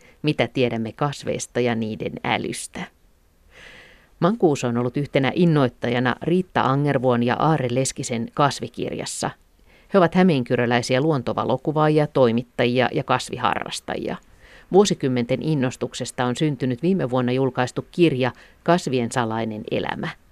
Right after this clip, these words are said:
Hienojen valokuvien lisäksi kirjassa kerrotaan jännittäviä tarinoita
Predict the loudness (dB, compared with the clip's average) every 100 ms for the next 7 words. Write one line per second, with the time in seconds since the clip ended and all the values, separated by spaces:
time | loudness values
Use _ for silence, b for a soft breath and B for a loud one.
0 | _ _ _ -4 0 0 0 0 0 0
1 | -2 -4 -2 -2 -2 -6 -6 -10 2 4
2 | 4 2 -4 -4 -4 -2 0 2 2 0
3 | -2 -2 -2 0 0 2 0 -2 -4